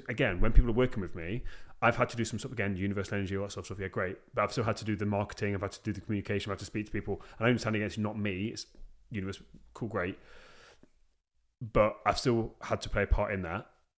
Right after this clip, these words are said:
So I do congratulate myself. Good job. But it's really short-lived, 'cause now it's on to the next one.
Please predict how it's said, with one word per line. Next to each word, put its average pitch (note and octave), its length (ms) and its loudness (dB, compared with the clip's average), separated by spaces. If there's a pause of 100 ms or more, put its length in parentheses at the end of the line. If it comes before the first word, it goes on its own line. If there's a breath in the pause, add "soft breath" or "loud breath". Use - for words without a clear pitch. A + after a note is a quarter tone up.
(180)
So - 140 0
I G#2+ 40 4
do B2 120 2
congratulate A#2 380 -2
myself. F2 340 -10 (540)
Good B2 120 -6
job. F2 180 -4 (920)
But - 60 -2
it's - 100 -4
really G2+ 100 0
short-lived, F#2+ 400 -8
'cause G2+ 160 -4
now F#2+ 120 0
it's F#2 100 -4
on F#2+ 80 -4
to - 40 -12
the G#2 40 -4
next G2+ 200 -8
one. E2 140 -10